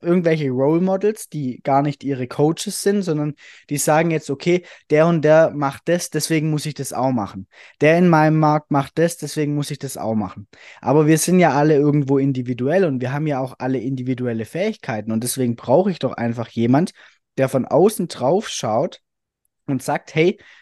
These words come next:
du stehst gerade an dem Punkt, jetzt ist es wichtig, die und die Dinge in deiner Persönlichkeit anzugehen. Du stehst gerade an dem Punkt und jetzt ist es wichtig, die und die Dinge in deiner Persönlichkeit anzugehen. Weil selber sieht man das ja oft gar nicht.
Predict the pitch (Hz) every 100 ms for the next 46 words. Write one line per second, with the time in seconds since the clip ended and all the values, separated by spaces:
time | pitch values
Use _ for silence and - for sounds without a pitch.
0 | _ 180 202 - 160 - 156 131 135 131
1 | 120 113 143 196 - 143 190 233 - _
2 | _ 139 170 190 180 175 - 160 175 180
3 | 170 - - _ - 190 175 151 135 127
4 | 135 127 113 117 113 113 113 120 - 113
5 | 110 - 113 80 104 - 107 101 92 90
6 | - - - 175 - 156 - 147 135 135
7 | 127 123 147 190 208 156 165 143 135 135
8 | - 143 151 - 156 - 151 - 190 175
9 | 135 120 120 113 107 104 101 113 104 107
10 | 95 95 - 92 - 98 - 87 87 95
11 | - - - 113 117 113 - 160 208 240
12 | 175 107 98 _ - - 269 - 165 131
13 | 117 - 113 - - - 87 85 87 -